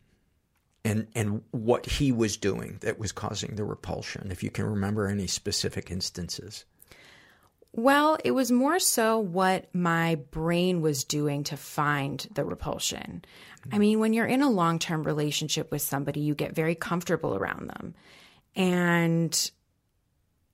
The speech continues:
Speaker 2: if I saw him getting out of the shower, it was like, it was like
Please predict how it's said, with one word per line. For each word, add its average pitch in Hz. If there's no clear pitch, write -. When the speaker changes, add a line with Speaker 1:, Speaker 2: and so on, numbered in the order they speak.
Speaker 2:
if 214
I 196
saw 185
him 190
getting 170
out 156
of 156
the 151
shower, 180
it 180
was 170
like, 156
it 196
was 190
like 165